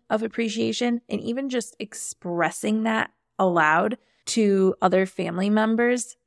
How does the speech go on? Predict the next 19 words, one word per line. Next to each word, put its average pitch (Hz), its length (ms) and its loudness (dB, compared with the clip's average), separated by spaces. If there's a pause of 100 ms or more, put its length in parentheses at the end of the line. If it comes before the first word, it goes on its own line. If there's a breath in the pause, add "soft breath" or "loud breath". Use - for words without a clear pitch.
(240)
can 208 160 0
be 190 140 2
really 175 260 0
meaningful 160 720 -6
and 180 380 -6
really 202 460 0 (120)
programming 170 840 -2 (180)
their 175 260 2 (180)
mind 185 600 -2
in 185 340 -2
terms 175 340 -6
of 165 380 -4
looking 185 560 -4
for 170 160 -4
those 156 180 -4
opportunities 156 800 -8
to - 160 -6
express - 440 -8
gratitude. - 560 -10